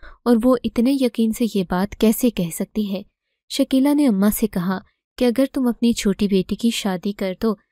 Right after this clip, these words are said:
तो हो सकता है कि तुम्हारी सारी बहुएं घर वापस आ जाएं। अब ये इशारा था,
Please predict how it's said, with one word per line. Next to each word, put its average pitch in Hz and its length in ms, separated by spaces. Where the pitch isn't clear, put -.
तो 269 60
हो 262 200
सकता 285 300
है 254 160
कि 269 140
तुम्हारी 220 480
सारी 208 360
बहुएं 196 460
घर 208 200
वापस 196 420
आ 180 120
जाएं। 180 300
अब 208 180
ये 190 120
इशारा 190 420
था, 196 280